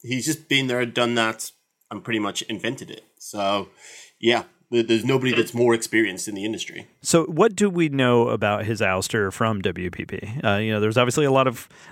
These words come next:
Speaker 2: lot of stuff swirling around. There were controversies, there were allegations, but, but what do we know about why he left and, and the conditions under which he left?
Speaker 1: Um, okay. Uh, are we gonna get the lawyers to listen in on this?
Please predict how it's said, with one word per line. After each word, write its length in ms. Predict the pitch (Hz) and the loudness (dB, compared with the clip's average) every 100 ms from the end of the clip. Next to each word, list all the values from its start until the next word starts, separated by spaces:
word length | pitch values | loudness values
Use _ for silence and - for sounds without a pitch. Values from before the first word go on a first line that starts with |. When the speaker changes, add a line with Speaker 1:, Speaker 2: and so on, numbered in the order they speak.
| _ | _
Speaker 2:
lot 140 | 123 | 2
of 160 | 147 131 | 4 2
stuff 200 | - 156 | 2 2
swirling 460 | - - 139 139 131 | 0 2 4 4 4
around. 300 | 131 127 127 | 4 4 2
There 80 | |
were 80 | 117 | 0
controversies, 720 | - 123 120 117 120 - 123 | 0 0 0 0 0 0 -2
there 80 | 120 | 2
were 100 | 113 | 4
allegations, 640 | 110 110 107 107 - 110 | 4 2 0 -2 -2 -8
but, 240 | - 113 110 | -4 -4 -2
but 120 | 120 | 0
what 180 | 135 151 | 0 0
do 100 | 151 | 0
we 100 | 135 | 2
know 280 | 113 110 107 | 2 4 2
about 320 | 95 95 98 | 2 -2 -2
why 220 | 95 90 | -4 -4
he 100 | 95 | -6
left 380 | 82 85 87 113 | -6 -6 -6 -8
and, 180 | 85 78 | -8 -10
and 180 | 98 | -10
the 60 | 92 | -8
conditions 520 | 104 98 98 - 92 | -6 -4 -2 -2 -4
under 200 | 98 92 | -6 -6
which 180 | 85 - | -8 -8
he 80 | 98 | -10
left? 300 | - - - - | -10 -12 -18 -4
Speaker 1:
Um, 600 | 107 107 107 104 101 107 _ 123 | 0 0 0 0 -4 -14 _ -2
okay. 380 | 120 117 90 - _ | 0 0 -2 -8 _
Uh, 300 | 107 104 101 | -2 0 -2
are 60 | 117 | -2
we 100 | 110 | 0
gonna 160 | 120 113 | 2 0
get 100 | 110 | 0
the 80 | |
lawyers 440 | 104 107 120 127 - | 0 2 2 0 -2
to 100 | 120 | -2
listen 280 | 117 120 120 | -2 0 0
in 140 | 120 | 2
on 140 | 117 | 2
this? 420 | 117 131 - - | 2 0 -2 -4